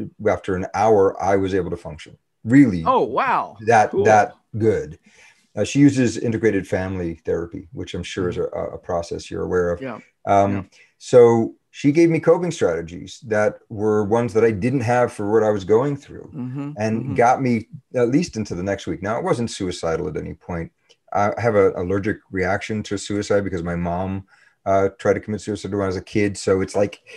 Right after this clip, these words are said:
Speaker 1: even if I thought
Speaker 2: Yeah.
Speaker 1: about suicide, my brain says, "No, no, no, you can't go that way." We know what that does to the people around you.
Speaker 2: Yeah.
Speaker 1: Um,
Speaker 2: Yeah.
Speaker 1: so, uh,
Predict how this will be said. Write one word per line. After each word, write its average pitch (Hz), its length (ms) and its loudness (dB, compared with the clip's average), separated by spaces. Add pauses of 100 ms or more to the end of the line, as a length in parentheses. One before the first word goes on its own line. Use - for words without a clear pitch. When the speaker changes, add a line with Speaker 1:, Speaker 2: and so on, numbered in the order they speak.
(160)
Speaker 1:
even 127 260 4
if 117 140 2
I 107 160 4
thought 95 560 -2
Speaker 2:
Yeah. 110 480 -14
Speaker 1:
about 110 360 4
suicide, 113 600 2
my 98 140 2
brain 98 360 -2
says, - 240 -6
"No, - 200 -4
no, 285 260 -4
no, 262 180 10
you 185 200 2
can't 165 300 6
go 151 200 8
that 127 180 4
way." 101 160 0
We 98 160 -2
know 113 160 2
what 131 160 2
that 110 180 2
does 107 180 0
to 98 100 -14
the 95 80 -10
people 95 260 -8
around 87 340 -4
you. - 140 -20 (180)
Speaker 2:
Yeah. 98 220 -8
Speaker 1:
Um, 87 340 -8
Speaker 2:
Yeah. 117 220 -18 (300)
Speaker 1:
so, 110 480 6
uh, 104 500 2